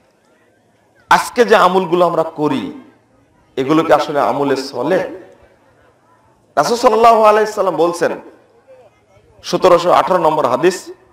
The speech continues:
সহিহ মুসলিমের মধ্যে এসেছে, দ্বিতীয় খণ্ডের সাতাত্তর পৃষ্ঠায়, "মান আমিলা আমালান লাইসা আলাইহি আমরুনা ফাহুয়া রাদ।" কেউ যদি কোনো আমল করে,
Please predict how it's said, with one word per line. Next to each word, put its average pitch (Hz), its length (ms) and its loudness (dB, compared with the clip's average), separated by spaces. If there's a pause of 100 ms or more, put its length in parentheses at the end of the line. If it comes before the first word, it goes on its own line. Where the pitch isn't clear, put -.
(140)
সহিহ 139 280 -6
মুসলিমের 135 420 -6
মধ্যে 127 240 -2
এসেছে, 113 420 -10 (2250)
দ্বিতীয় 170 380 -2
খণ্ডের 160 280 -2
সাতাত্তর 151 440 -8
পৃষ্ঠায়, - 380 -10 (960)
"মান 220 280 4
আমিলা 247 480 4
আমালান 233 640 4 (400)
লাইসা 233 480 2
আলাইহি 214 520 4
আমরুনা 247 720 2 (320)
ফাহুয়া 165 240 4
রাদ।" 143 260 4 (1000)
কেউ 277 200 4
যদি 285 360 0
কোনো 262 420 0
আমল 254 480 4
করে, 160 180 2